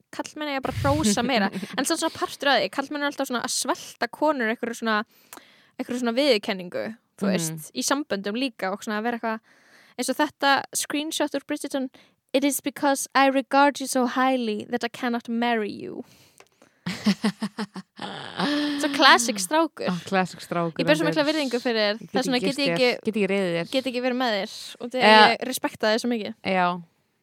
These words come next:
Speaker 2: get ekki byrjað með þér og það er of scary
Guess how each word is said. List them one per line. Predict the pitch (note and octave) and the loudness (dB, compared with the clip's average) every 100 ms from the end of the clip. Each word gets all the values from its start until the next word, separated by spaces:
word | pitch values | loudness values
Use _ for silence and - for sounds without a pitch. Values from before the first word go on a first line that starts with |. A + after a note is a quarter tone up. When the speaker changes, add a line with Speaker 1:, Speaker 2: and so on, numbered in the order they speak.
| - | -6
Speaker 2:
get | G#3+ | -2
ekki | G3+ - | -2 0
byrjað | G3 G3 | 0 0
með | F3+ E3+ | 0 0
þér | E3+ E3 - | 0 -4 -10
og | F#3 | -4
það | F#3+ | -2
er | F#3 | 0
of | F3+ | -4
scary | - - - F#3 F#3+ F3+ F3 | -8 -12 -2 0 2 0 -2